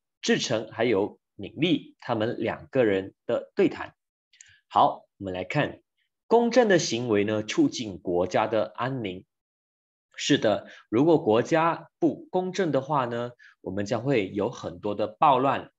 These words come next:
而且大家都会觉得非常的不公平。那么我们来看敏丽说些什么呢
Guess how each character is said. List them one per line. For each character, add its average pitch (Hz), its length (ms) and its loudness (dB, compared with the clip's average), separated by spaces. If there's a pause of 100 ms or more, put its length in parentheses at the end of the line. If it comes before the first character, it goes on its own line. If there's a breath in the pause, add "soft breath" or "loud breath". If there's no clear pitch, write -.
而 107 120 -6
且 95 220 -6
大 117 160 0
家 104 180 -2
都 113 140 -6
会 135 160 0
觉 98 220 -4
得 90 340 -10
非 151 120 -2
常 131 200 -6
的 95 80 -6
不 127 180 -4
公 107 220 -4
平。 107 340 -6 (520)
那 113 100 -6
么 107 340 -4
我 104 60 -12
们 104 40 -4
来 104 120 -4
看 151 280 -2
敏 104 200 -8
丽 117 100 -4
说 135 220 -4
些 151 80 -4
什 131 200 -4
么 101 120 -4
呢 165 240 -4